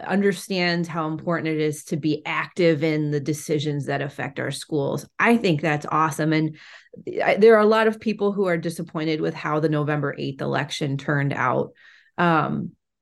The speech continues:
but I do think one silver lining that we saw was that when voters had options, so specifically for this example,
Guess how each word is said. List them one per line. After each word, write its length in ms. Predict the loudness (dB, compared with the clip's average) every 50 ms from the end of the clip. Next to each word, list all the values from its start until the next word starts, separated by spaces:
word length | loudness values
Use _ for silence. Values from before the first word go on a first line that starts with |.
| _ _
but 360 | 2 4 4 4 2 0 -2 -2 0
I 100 | 2 2
do 320 | 2 2 2 2 2 2
think 240 | 2 0 -4 -4 -4
one 240 | -4 -2 0 0 0
silver 420 | 0 0 0 2 2 2 0 0
lining 600 | 0 -2 -2 -2 -2 -2 -2 -2 -2 -4 -6 -8 -6 -4
that 260 | -2 -2 -2 -2 -4
we 380 | -4 -2 0 2 4 4 2
saw 540 | 2 0 -2 0 0 0 0 0 -2 -2 -4 -8 -14 _ _ _ _ _ _ -2
was 420 | 2 4 6 6 6 4 0 -4 -6 -2
that 360 | 0 0 2 2 0 0 -2 -2
when 560 | -2 -2 0 0 -2 -2 -2 -4 -4 -6 -12 _ _ _ _ _ _ _ _ _ _ _ _ _ -12
voters 540 | -2 4 6 6 6 6 6 2 2 0 -2
had 340 | -4 -4 -2 -2 -4 -6 -10 _
options, 560 | -2 -2 -2 -2 -4 -10 -10 -10 -10 -10 -10 -2
so 140 | -2 -2
specifically 720 | -2 -2 4 4 4 4 6 2 2 2 2 2 4 2 4
for 160 | 4 2 2
this 180 | 2 2 2 0
example, 580 | -2 -4 -4 -8 -10 -8 -8 -8 -8 -8 -10